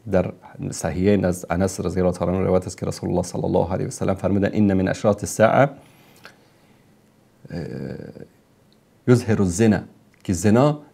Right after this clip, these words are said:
در بین مردم زیاد می‌شه و رایج می‌شه. حتی می‌گن به جای می‌رسه که یک کسی در بین مردم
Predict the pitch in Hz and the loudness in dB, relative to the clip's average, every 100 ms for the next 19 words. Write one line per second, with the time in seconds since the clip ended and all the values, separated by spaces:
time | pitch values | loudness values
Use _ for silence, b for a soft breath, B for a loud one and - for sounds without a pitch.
0 | - 92 104 110 98 90 87 113 113 B | -4 0 4 4 4 0 2 0 0 B
1 | B B _ _ _ _ _ _ 107 85 | B B _ _ _ _ _ _ -10 4
2 | 107 104 - 82 - - _ _ _ - | 6 6 4 -8 -8 -10 _ _ _ -4
3 | 92 87 85 - - - - 92 110 117 | 2 2 0 -4 -12 -16 -2 4 6 4
4 | 87 87 - 85 - b b 113 - 107 | 2 -2 -2 -6 -8 b b -4 2 4
5 | 101 98 92 98 110 110 104 104 - 98 | 4 2 2 4 4 4 2 -2 -2 -2
6 | B B B B - - 110 - 98 90 | B B B B -12 -2 -2 2 0 0
7 | - _ _ - 92 104 101 95 92 92 | -8 _ _ -2 0 2 2 2 0 2
8 | 101 | 0